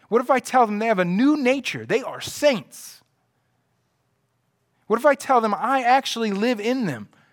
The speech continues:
My spirit, my love, my power at work in them now.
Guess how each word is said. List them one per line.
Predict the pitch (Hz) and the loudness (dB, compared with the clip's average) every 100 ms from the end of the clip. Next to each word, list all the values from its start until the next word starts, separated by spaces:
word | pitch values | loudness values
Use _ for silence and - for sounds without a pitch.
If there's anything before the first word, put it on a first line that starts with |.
| _ | _
My | 196 240 | 2 2
spirit, | 262 - 220 262 277 190 | 2 -4 -4 0 2 2
my | 202 254 | 4 2
love, | 233 247 247 208 | 2 6 8 6
my | 214 262 | 4 0
power | - - 233 214 214 | -2 0 2 2 2
at | 220 208 | 0 0
work | 247 240 208 | 0 0 -4
in | 240 233 | -4 0
them | 208 196 | -2 -2
now. | 240 254 | 0 2